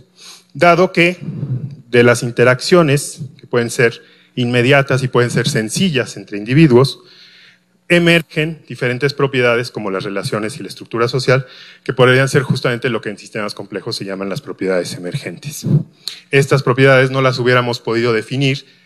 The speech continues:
eh, a partir únicamente del estudio aislado de las, de las interacciones. Hine por eso hablaba de la abstracción como un proceso importante en el cual nosotros,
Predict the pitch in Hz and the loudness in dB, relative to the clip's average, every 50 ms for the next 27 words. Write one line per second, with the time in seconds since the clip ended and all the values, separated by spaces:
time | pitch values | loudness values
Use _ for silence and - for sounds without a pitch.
0 | _ _ _ _ _ _ - 113 113 120 127 131 123 123 139 123 123 - 139 139 | _ _ _ _ _ _ -10 -8 -8 -6 -4 -4 -2 0 2 0 2 4 4 4
1 | 139 139 - 165 160 160 160 151 143 143 131 131 127 123 123 - 135 117 113 107 | 2 2 2 2 2 4 4 2 2 2 2 2 0 0 0 0 2 2 2 0
2 | 104 127 - - 127 120 123 120 117 117 - 123 120 123 123 117 117 117 110 101 | -2 -2 -2 0 0 2 4 2 2 0 -2 0 2 2 4 2 2 0 -2 -2
3 | 101 98 - - 104 101 101 101 101 98 95 - - - 110 104 127 131 139 139 | -6 -8 -10 -12 -12 -8 -6 -2 -2 0 0 -2 -2 -4 -4 -2 0 0 0 2
4 | - 208 208 170 123 127 - - - - - _ _ - 143 131 135 135 147 135 | 2 2 2 2 0 -4 -8 -14 -20 -20 -20 _ _ -2 0 0 2 2 0 0
5 | 131 127 - 143 127 123 123 120 120 131 123 117 107 110 101 101 - - - - | 0 0 2 2 4 4 6 6 6 4 2 0 -2 -4 -6 -10 -10 -12 -12 -12
6 | 101 101 - - - 165 151 143 131 127 117 113 113 107 - 113 110 - 113 101 | -12 -12 -10 -6 -4 -2 -2 -2 -2 -6 -8 -8 -8 -8 -6 -6 -6 -6 -6 -8
7 | 120 113 110 - 110 104 - - 120 117 117 120 110 107 98 - 110 110 110 107 | -8 -10 -10 -10 -10 -8 -6 -4 -4 -4 -4 -6 -8 -8 -6 -6 -4 -4 -4 -6
8 | - 117 113 - 120 120 - | -6 -8 -8 -8 -8 -10 -10